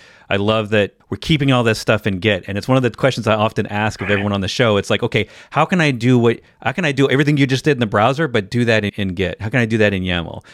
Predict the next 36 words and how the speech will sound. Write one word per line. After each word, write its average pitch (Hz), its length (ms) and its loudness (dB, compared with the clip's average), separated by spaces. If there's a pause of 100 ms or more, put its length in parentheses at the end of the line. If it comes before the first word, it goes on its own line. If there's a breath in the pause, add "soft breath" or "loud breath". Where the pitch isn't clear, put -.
(340 loud breath)
'Cause 113 160 0
often, 117 720 0 (720)
you 110 80 -6
know, 101 60 -2
we've 120 160 0
all 151 100 6
got 143 180 2
all, 127 180 0
all 113 80 2
these 113 120 2
different 101 240 -6
tools, 87 340 -4
right? 104 240 2
And 101 300 -2 (140)
when 110 200 -4
we, 107 160 0 (600)
it's - 180 -10
rare 139 420 4
that 117 120 -2
there's 104 200 0
one 117 280 0
person 120 380 0
doing 107 160 0
the 101 80 0
development 107 580 0
and 104 160 0
the 104 80 0
ops 95 400 -4
<laughs> - 80 -16
and 110 340 -4
the 117 60 0
DevOps 113 420 -2
all 120 200 -2
in 107 120 -4
one 104 180 -6
person. 104 400 -4